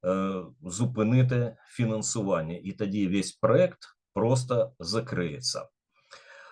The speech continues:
вот, е,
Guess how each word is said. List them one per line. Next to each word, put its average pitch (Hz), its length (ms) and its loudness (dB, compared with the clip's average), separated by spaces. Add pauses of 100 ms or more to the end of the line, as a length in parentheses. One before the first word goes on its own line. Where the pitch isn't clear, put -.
(1040)
вот, 98 400 4 (1040)
е, 107 560 2